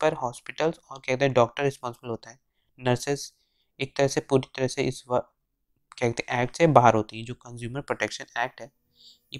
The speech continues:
पूरी तरह से कहता है कि हॉस्पिटल और डॉक्टर ही से उसके लिए रिस्पॉन्सिबल है किसी भी पेशेंट की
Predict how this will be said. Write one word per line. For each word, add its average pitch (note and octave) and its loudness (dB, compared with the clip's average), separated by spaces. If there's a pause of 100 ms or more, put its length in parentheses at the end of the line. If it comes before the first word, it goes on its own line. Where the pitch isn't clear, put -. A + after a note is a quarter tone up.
पूरी C#3+ 6
तरह C#3 0
से C3+ -12
कहता B2+ -2
है C#3+ -4
कि E3 -2
हॉस्पिटल C#3 0
और D3+ -2
डॉक्टर A2+ -12
ही B2+ -6
से C#3 -12
उसके C3+ -10
लिए D#3+ -6
रिस्पॉन्सिबल A#2 -10
है - -20
किसी C3+ -4
भी C3+ -2
पेशेंट B2 -8
की D#3 -2